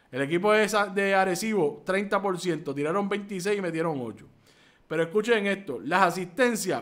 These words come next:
veinticuatro a catorce a favor de los Vaqueros. Los cortes de balón, y ahora hablemos de la defensa, quince a cuatro. A favor de Bayamón.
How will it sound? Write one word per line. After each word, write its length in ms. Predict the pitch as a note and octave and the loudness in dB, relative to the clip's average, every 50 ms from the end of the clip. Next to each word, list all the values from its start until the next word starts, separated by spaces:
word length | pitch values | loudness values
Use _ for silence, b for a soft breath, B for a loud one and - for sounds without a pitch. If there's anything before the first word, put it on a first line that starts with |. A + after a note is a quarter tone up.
| - G#2 B2+ | -4 -8 -4
veinticuatro 760 | C#3+ F#3 F#3+ F#3+ F#3 F#3+ G3 F3+ F3 F#3 G3 A3 A#3+ A#3 A#3+ | -2 -2 -2 -2 -4 -6 -8 -8 -2 2 4 4 6 6 4
a 60 | B3 B3 | 2 6
catorce 540 | A#3 G#3 F#3+ - G#3 G#3 G3+ F3 - E3+ | 4 4 4 6 4 2 2 2 -2 -4
a 60 | D3 C3+ | -4 -4
favor 260 | C#3+ D3+ D#3 E3 F3 | -2 0 0 0 2
de 120 | F3+ F3 | 2 0
los 120 | F3 F3 E3 | 0 -2 -2
Vaqueros. 460 | D#3+ C#3 B2+ B2+ C3+ C3 A#2+ G#2 G2+ b b b b b b b b b | -4 -6 -6 -6 -8 -8 -8 -10 -12 b b b b b b b b b
Los 260 | D3+ F#3 F#3 F3+ - | 0 2 2 2 0
cortes 760 | - - - A3 A3+ B3 C#4 C4+ - D4 C#4+ C4+ - - A3 | -6 -2 4 6 6 6 6 2 4 4 4 4 4 2 2
de 120 | A#3+ A#3 | 4 6
balón, 520 | A#3 A#3 A3 G#3+ G#3+ A3 C4 C#4+ D4 C#4+ | 8 10 10 10 10 10 10 8 8 6
y 40 | B3+ G#3 | 2 4
ahora 220 | F#3+ G3+ G#3+ G#3+ | 6 6 6 6
hablemos 300 | G#3+ G#3+ A3 A3 A3+ A3+ | 6 4 4 2 2 2
de 100 | A3 A3 | 2 2
la 120 | G#3+ G#3 G3+ | 2 4 4
defensa, 640 | F#3+ E3 D3 C#3+ F3+ G3 F#3 E3+ E3+ E3 C3+ C3+ - | 4 2 2 0 -2 -2 -2 -2 -4 -4 -6 -6 -4
quince 480 | - C4 D#4 E4+ E4+ E4 - - C#4 | -2 0 2 2 2 0 0 2 4
a 140 | B3+ G#3 - | 4 4 4
cuatro. 680 | G3+ G3+ G#3+ A3 A3+ G#3+ G3+ E3+ B2+ G#2 - - - _ _ _ _ - | 4 8 10 10 10 8 6 2 -4 -6 -8 -14 -20 _ _ _ _ -6
A 140 | E3 D3+ | -4 -4
favor 300 | D3+ E3+ D#3+ D#3+ E3+ F#3 | 0 2 2 4 4 4
de 100 | G3+ G3+ | 4 4
Bayamón. 680 | G3+ G3+ G3 G3+ F3+ D3+ C#3 C#3+ D3+ D3 C#3 A2 - | 4 2 4 4 2 0 0 -2 -4 -4 -4 -6 -10